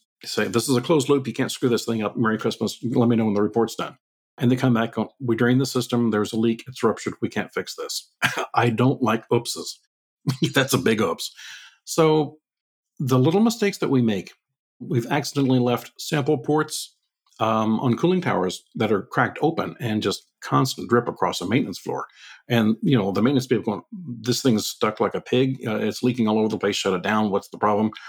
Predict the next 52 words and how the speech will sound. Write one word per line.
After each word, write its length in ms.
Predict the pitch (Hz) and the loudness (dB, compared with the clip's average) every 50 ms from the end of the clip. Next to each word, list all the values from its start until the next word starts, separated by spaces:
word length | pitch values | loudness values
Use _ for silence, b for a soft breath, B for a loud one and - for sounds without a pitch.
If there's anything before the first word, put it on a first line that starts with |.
| B B B - | B B B -6
Calling, 400 | - - 113 104 104 101 104 - | 0 2 2 2 2 2 2 2
you 100 | 139 110 | 2 2
know, 120 | 98 101 | 2 2
H 160 | - 127 - | 0 -2 0
V 140 | - 110 101 | 0 0 0
A 40 | 98 | 0
C 180 | - - 113 - | 0 0 0 0
people 340 | - 113 107 110 101 101 | 0 0 0 2 0 0
and 200 | 101 104 104 101 | 0 -2 -2 -2
the, 160 | 104 98 92 - | -2 -2 -2 0
you 120 | - 131 - | 0 0 0
know, 100 | - - | 0 0
thousand 320 | - 113 104 95 98 107 | 0 0 0 2 0 0
dollar 160 | 92 90 87 | -2 -2 0
bill 280 | - 113 147 127 113 - B B B B B B B | 2 2 2 2 2 -2 B B B B B B B
because 260 | - 131 131 123 104 | -4 0 2 2 2
of 80 | 101 95 | 2 -2
a 40 | 98 | 0
sample 320 | - 240 262 247 - - | 2 2 2 4 2 2
port 240 | - 110 98 - 92 | 0 0 -2 -2 0
dribbling 340 | 113 110 98 101 101 98 98 | 0 0 0 0 -4 -4 -6
open. 260 | 92 85 - 80 - _ _ _ _ _ _ _ b b b | -6 -8 -8 -14 -14 _ _ _ _ _ _ _ b b b
Same 280 | - - - 135 131 127 | -8 -2 0 2 2 2
thing 160 | 147 147 131 | 2 2 2
with 120 | 131 117 | 2 0
a 40 | 117 | 0
closed 280 | - 156 160 160 127 139 | -2 0 0 0 0 0
loop 240 | 190 214 208 - | 0 0 0 -2
where 160 | - 95 95 92 | -2 -2 -2 -2
it's 180 | 85 - - | -4 -6 -8
been 200 | - - 110 110 | -4 -2 -2 -2
cracked 340 | - - 156 131 123 127 - | 0 0 0 0 0 2 0
open 340 | 110 - - 131 127 127 - | 0 2 2 2 2 2 0
and 260 | - 104 101 104 104 | -2 -6 -4 -2 -2
we've 160 | 110 107 98 | -2 -2 0
lost 220 | 113 113 110 - 113 | 0 -2 0 2 0
all 100 | 113 107 | 2 2
the 60 | 101 | 2
nitrate 340 | 95 113 135 131 - 92 92 | 2 2 0 0 0 -2 -2
and 100 | 92 - | 0 0
came 120 | 113 110 | 0 0
back 200 | 98 98 - - | 0 -2 -4 -4
next 200 | 98 90 - - | -8 -8 -2 0
month 180 | - - 80 - | 0 0 0 -2
and 100 | 87 90 | -4 -4
it 80 | - | -4
says 240 | - - 98 90 - | -2 -2 -2 -2 0
fifty 300 | - - 151 - - 95 | 0 -2 0 0 0 -2
instead 320 | 92 92 - - 110 90 | -2 -2 -2 -2 0 0
of 60 | 92 92 | 0 -2
a 60 | 95 | -2
thousand. 460 | - - 175 208 156 - - 90 | 0 2 2 2 2 0 -2 -6